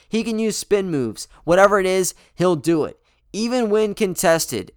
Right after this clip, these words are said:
Jalen Suggs can make some midair adjustments and go up and under with the basketball. In yesterday's episode, I talked about Jalen Green and how he's able to do up and unders.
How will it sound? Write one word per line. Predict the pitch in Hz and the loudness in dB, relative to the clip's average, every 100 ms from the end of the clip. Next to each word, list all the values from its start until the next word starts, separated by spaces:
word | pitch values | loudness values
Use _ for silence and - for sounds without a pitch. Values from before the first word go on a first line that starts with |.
| 113 | -14
Jalen | 113 117 165 185 180 | -6 -2 -2 -2 -2
Suggs | 175 156 156 143 - _ _ - | 0 0 0 -6 -12 _ _ -10
can | - 214 240 202 | 0 0 0 -2
make | 185 180 | -2 -4
some | - 185 139 | -4 -4 -2
midair | 151 156 151 151 | 0 2 2 2
adjustments | 143 127 127 - 127 123 - - _ - | 0 2 0 0 -6 -6 -8 -12 _ -6
and | 143 139 | -2 2
go | 135 135 - | 2 2 4
up | 120 123 - - | 4 6 2 0
and | 131 - | -4 -2
under | 113 110 113 110 - _ _ | -2 -2 -2 -4 -6 _ _
with | 101 113 - | -4 -4 -2
the | 117 | -4
basketball. | 98 113 104 - 113 - 92 - _ _ - _ _ _ _ | 2 4 4 2 -8 -8 -8 -10 _ _ -20 _ _ _ _
In | 139 139 | -4 -4
yesterday's | 123 151 156 - 165 151 151 | -2 0 0 -2 -2 0 2
episode, | 147 127 - 110 - | 0 0 -2 -2 0
I | 127 | -2
talked | - 180 180 | 2 0 2
about | 175 151 | 0 0
Jalen | 120 143 156 139 | 0 -2 0 -2
Green | 127 151 120 101 110 | -2 -2 -2 -6 -6
and | 110 | -2
how | 120 117 | 2 2
he's | 120 117 | 0 -4
able | 117 107 | -4 -4
to | 104 | -4
do | 107 101 | -4 -2
up | 107 107 | -2 -2
and | 101 | -4
unders. | 101 92 - - | -4 -8 -12 -12